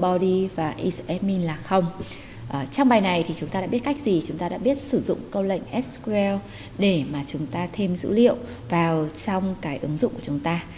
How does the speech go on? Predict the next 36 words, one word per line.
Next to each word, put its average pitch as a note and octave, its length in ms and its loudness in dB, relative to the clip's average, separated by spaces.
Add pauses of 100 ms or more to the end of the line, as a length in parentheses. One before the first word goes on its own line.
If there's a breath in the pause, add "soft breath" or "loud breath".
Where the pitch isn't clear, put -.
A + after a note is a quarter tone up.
(220 loud breath)
thông G3 260 0
qua F#3 320 0 (140)
cái D3 480 -4
việc F3+ 240 0
là C3+ 100 -6
chúng C#3+ 240 -8
ta D#3 100 -8
định E3 240 -4
nghĩa B3 180 -2 (380 loud breath)
một D3+ 240 -4
cái C#3 160 -4 (100)
chuỗi C4 360 0 (200)
câu F3+ 120 -2
lệnh F3 140 -2 (160)
S - 200 -8
Q F3+ 240 -6
L F3 40 -8 (360 loud breath)
trong F#3+ 240 0
cái D3 200 -6
phần F3 220 -2
là D3 120 -8 (100)
function, E3+ 460 0 (380 loud breath)
ờ, C3+ 180 -4 (480)
ở C#3+ 160 -8
trong E3+ 180 -8
phần E3 160 -6
router. E3+ 440 -2 (1700 loud breath)
Rồi, G3 180 4 (440 loud breath)
xin A#3+ 200 0
chào F3+ 360 0 (120)
và E3 60 -4
hẹn D3 120 -4
gặp F#3 160 -4
lại - 160 -2
các G#3 100 -4
bạn A3 180 2